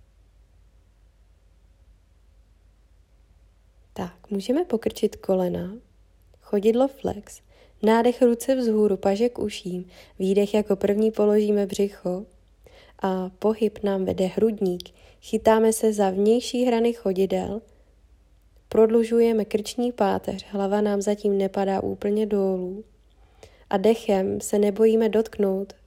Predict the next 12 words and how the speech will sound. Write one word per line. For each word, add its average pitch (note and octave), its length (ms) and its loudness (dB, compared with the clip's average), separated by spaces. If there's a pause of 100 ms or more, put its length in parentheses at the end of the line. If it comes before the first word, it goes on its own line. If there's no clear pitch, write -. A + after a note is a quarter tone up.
břichem G3 540 -4
přední G3 360 -2
strany F#3+ 380 -4
stehen. F3+ 520 -6 (960)
Sledujeme A#3 540 4
prsty A3 360 -2
chodidel G#3 640 0 (500)
a G#3 80 -6
pokud G#3+ 340 2
máme A3 240 4
zavřený G#3+ 440 2
oči, G#3+ 460 -2